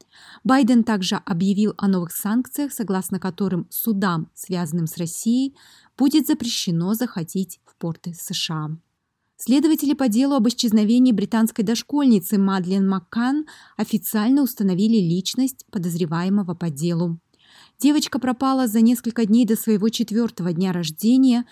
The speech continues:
из комнаты своей семьи на курорте в Португалии в две тысячи седьмом году. Португальские прокуроры говорят, что немецкие официальные лица по их запросу опознали мужчину в качестве подозреваемого,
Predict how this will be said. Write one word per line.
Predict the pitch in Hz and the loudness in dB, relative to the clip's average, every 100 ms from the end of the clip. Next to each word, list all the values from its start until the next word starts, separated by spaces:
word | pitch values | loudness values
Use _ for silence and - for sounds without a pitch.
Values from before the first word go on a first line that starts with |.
| _ - - | _ -20 -2
из | 226 - | 0 0
комнаты | - 240 269 262 - - 247 214 | 0 4 4 4 0 -2 -2 -2
своей | - 208 196 202 | -2 0 2 0
семьи | - 202 185 175 233 | 0 0 0 2 2
на | 254 | 2
курорте | 226 190 180 214 - 226 | 0 -2 -2 -2 -4 -8
в | |
Португалии | - 208 - 196 233 226 190 160 | -6 -8 -6 -4 -2 0 0 -2
в | |
две | 160 175 | -4 -4
тысячи | 202 202 - - | -4 -4 -8 -8
седьмом | 170 170 180 175 | -4 -2 0 -2
году. | 170 147 175 170 _ _ - - - | -2 -2 -4 -4 _ _ -20 -20 -4
Португальские | 226 - 196 220 196 - 208 | -4 -2 0 0 0 -2 -4
прокуроры | 208 196 233 277 285 | -4 -2 0 2 2
говорят, | 214 220 226 262 | 0 0 0 -2
что | - - 233 | -4 0 2
немецкие | 214 233 226 190 - - 175 | 6 6 6 2 -4 -8 -4
официальные | 202 - 190 185 185 | -4 -4 0 2 2
лица | 196 277 285 | 2 0 -2
по | 247 | -2
их | 233 170 | 0 0
запросу | 196 170 208 254 254 | -4 -4 -4 -2 -6
опознали | 233 185 185 220 233 | -4 -4 0 2 2
мужчину | 202 180 - 202 233 262 | 2 0 -2 2 0 0
в | |
качестве | - 185 226 - 233 233 | -6 -6 -6 -6 -6 -4
подозреваемого, | 196 185 165 160 165 180 214 240 269 | -4 -4 -2 -2 -2 0 0 0 -4